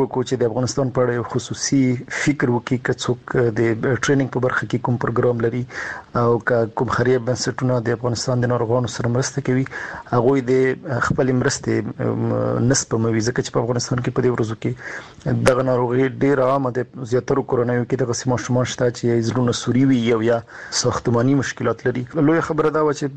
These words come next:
د س-، کنفرانس نه وروسته ما تر ډېرو ادارو او خیریه بنسټونو مراجعه وکړه، خپل، ام، تماسونه او نه یې راسره شریک کړل او وعدې یې وکړې چې موږ به د افغانستان سره خصوصي مرستې کوو او په دې برخه کې به افغانستان نه هیروو.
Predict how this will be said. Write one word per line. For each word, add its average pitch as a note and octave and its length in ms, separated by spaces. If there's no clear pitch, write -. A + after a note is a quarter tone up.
د B2+ 160
س-، D3 260
کنفرانس C#3 420
نه C#3 80
وروسته C#3 320
ما C3 160
تر A#2+ 160
ډېرو C3 560
ادارو B2 480
او A#2+ 40
خیریه A#2+ 260
بنسټونو B2 480
مراجعه A#2+ 340
وکړه، C3 240
خپل، B2 180
ام، B2+ 440
تماسونه A#2+ 480
او A#2+ 200
نه B2 200
یې B2 100
راسره B2 300
شریک C#3 240
کړل C#3 160
او B2 100
وعدې A#2+ 320
یې C#3 80
وکړې B2+ 320
چې C3+ 100
موږ C3+ 160
به B2 220
د A#2+ 140
افغانستان B2 460
سره C3 200
خصوصي B2 500
مرستې B2 360
کوو A#2+ 200
او A#2 80
په B2+ 140
دې B2+ 140
برخه A#2 220
کې B2+ 160
به A#2 140
افغانستان A#2+ 500
نه A#2 140
هیروو. G#2 260